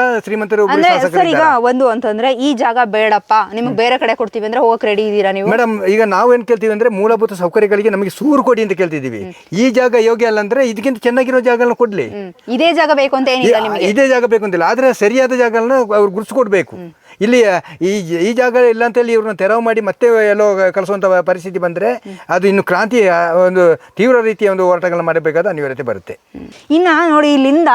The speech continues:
Speaker 2: ಒಂದು ಲೈಟ್ ಎಲ್ಲ ನೀವು ನೋಡ್ಬೋದು, ಸುತ್ತಮುತ್ತ ಲೈಟ್ ಹಾಕೊಂಡಿದ್ದಾರೆ. ಇದು ಕಾಫಿ ತೋಟ, ಹಂಗಾಗಿ,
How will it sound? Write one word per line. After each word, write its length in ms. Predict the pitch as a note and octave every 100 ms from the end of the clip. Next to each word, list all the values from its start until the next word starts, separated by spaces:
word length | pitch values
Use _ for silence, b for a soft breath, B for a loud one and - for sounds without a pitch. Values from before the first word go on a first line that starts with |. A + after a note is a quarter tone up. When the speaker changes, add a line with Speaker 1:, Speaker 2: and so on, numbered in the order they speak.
| C4
Speaker 2:
ಒಂದು 240 | B3+ A#3+ A#3
ಲೈಟ್ 260 | A#3+ D4
ಎಲ್ಲ 120 | C4+ C4
ನೀವು 180 | C4 B3
ನೋಡ್ಬೋದು, 500 | A3+ A#3 A#3+ A3+ C4
ಸುತ್ತಮುತ್ತ 380 | C4 A#3+ A#3+ A#3+
ಲೈಟ್ 220 | G#3+ A3
ಹಾಕೊಂಡಿದ್ದಾರೆ. 800 | A3 A3+ A3 G3 G#3+ C#4 - - -
ಇದು 240 | A#3 B3+ A#3+
ಕಾಫಿ 340 | B3 A#3 D4+
ತೋಟ, 260 | B3+ A#3 F#3+ G3+ - b b -
ಹಂಗಾಗಿ, 580 | B3 B3 C4+ C#4 C#4